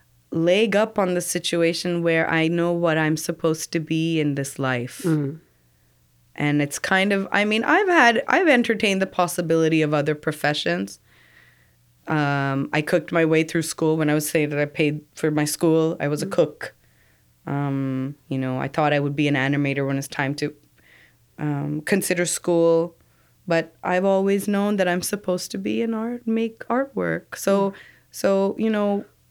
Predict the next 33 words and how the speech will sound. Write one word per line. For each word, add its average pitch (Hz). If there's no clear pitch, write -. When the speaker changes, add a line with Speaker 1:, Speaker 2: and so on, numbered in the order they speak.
Speaker 1:
it 220
was, 226
I 202
had 208
this 196
kind 214
of, 208
like, 214
weird 214
spiritual 202
anchor 196
Speaker 2:
Yes. 190
Speaker 1:
that's 190
a 208
little 202
bit, 190
might 196
even 196
sound 180
hokey 175
to 170
people 160
who 165
don't 151
believe 147
in 139
reincarnation, 139
because 151
for 147
all 147
intents 156
and 160
purposes, 165